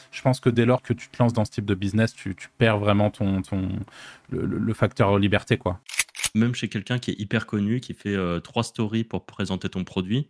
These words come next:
Speaker 2: peut faire, euh, très peu de ventes, alors que t'as des plus petites influenceuses qui peuvent avoir un gros impact. Parce que les gens qui les suivent, en fait, sont plus attachés, je pense, euh, à la personne.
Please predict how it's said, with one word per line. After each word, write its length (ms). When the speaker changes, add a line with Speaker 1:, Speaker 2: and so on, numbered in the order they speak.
Speaker 2:
peut 140
faire, 320
euh, 180
très 160
peu 140
de 60
ventes, 220
alors 280
que 100
t'as 180
des 220
plus 300
petites 560
influenceuses 880
qui 100
peuvent 180
avoir 300
un 100
gros 300
impact. 420
Parce 220
que 240
les 160
gens 220
qui 140
les 100
suivent, 280
en 80
fait, 200
sont 180
plus 680
attachés, 440
je 120
pense, 260
euh, 220
à 20
la 80
personne. 440